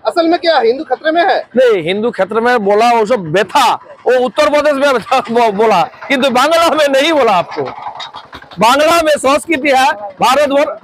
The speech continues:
Speaker 2: ভারতবর্ষে এটা সংস্কৃতি। পশ্চিমবাংলার আজকে সমস্ত, মানে কি বলবো,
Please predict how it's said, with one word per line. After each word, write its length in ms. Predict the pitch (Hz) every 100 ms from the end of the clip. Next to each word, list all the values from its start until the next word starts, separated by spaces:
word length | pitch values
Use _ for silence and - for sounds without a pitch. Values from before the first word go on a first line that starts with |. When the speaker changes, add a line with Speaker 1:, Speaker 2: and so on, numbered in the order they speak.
| - 156
Speaker 2:
ভারতবর্ষে 640 | 220 269 277 285 254 277 285 - - -
এটা 140 | 233
সংস্কৃতি। 680 | 240 233 269 - 285 302 320 - _ _ _ -
পশ্চিমবাংলার 960 | 233 - 302 285 285 285 285 285 - _ -
আজকে 380 | 190 233 233 277
সমস্ত, 500 | - 262 302 - 269 196 - _ _ - _ _ _ _ -
মানে 480 | 123 143 185 226 233
কি 160 | 269
বলবো, 400 | 277 277 247 165